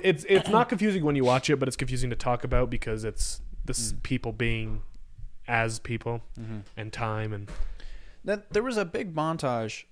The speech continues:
Speaker 2: um, after she saw the damage. Uh, I think it was, yeah, yeah, it was, it was,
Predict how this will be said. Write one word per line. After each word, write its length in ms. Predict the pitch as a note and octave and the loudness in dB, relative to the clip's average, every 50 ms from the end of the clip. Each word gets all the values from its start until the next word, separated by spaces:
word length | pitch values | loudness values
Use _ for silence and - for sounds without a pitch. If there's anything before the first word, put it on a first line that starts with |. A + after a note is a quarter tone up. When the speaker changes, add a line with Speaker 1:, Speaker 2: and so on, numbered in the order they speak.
| - - C3 | -14 -8 -6
Speaker 2:
um, 280 | B2 A#2 A2+ A2 A2 - | -4 -4 -4 -4 -4 -2
after 240 | B2+ C3+ - - C#3 | -2 -2 -2 -4 -6
she 160 | - - A#2+ | -4 -4 -4
saw 340 | - - C3 B2 A#2+ A#2+ A#2 | -4 -2 -2 0 0 0 0
the 80 | A2+ G#2 | -2 -4
damage. 580 | - A#2+ A#2 A2+ A2+ A2+ G#2+ G2+ - - - _ _ _ - _ _ - - - | -6 -4 -4 -4 -4 -4 -6 -8 -10 -12 -16 _ _ _ -20 _ _ -18 -12 -8
Uh, 460 | A#2 A2 G#2+ G#2+ G#2+ G#2 G#2 G#2 G2+ - _ _ _ _ _ _ _ _ _ _ _ _ _ | -8 -6 -6 -6 -6 -8 -8 -10 -12 -16 _ _ _ _ _ _ _ _ _ _ _ _ _
I 60 | - A#2 | -12 -8
think 180 | F3 G#3 - | -8 -6 -4
it 40 | G3+ | -2
was, 720 | E3+ D#3 D3 C#3 C3 B2 - - - - - - - - - | 0 0 0 -2 -2 -4 -6 -6 -6 -8 -8 -8 -10 -8 -2
yeah, 240 | D3+ F#3 G3+ - - - | 2 2 2 2 2 2
yeah, 160 | D#3 D#3 D3 | 4 4 6
it 40 | C#3+ | 6
was, 160 | C#3 C#3 C3 | 4 2 0
it 120 | C3 - C3+ | -2 -4 -2
was, 180 | C3+ B2 A#2 | -2 -2 -4